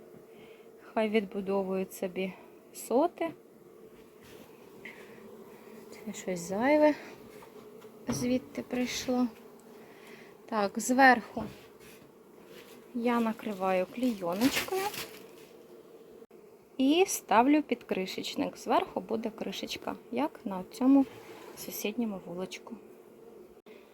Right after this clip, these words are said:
Нуклеуси ставлю по обидва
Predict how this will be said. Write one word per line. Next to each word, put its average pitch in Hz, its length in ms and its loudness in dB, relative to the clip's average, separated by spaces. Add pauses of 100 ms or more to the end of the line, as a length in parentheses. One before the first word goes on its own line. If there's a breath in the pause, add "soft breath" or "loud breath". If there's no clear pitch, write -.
(320 loud breath)
Нуклеуси 254 680 8
ставлю 202 460 4
по 233 320 4
обидва 180 540 2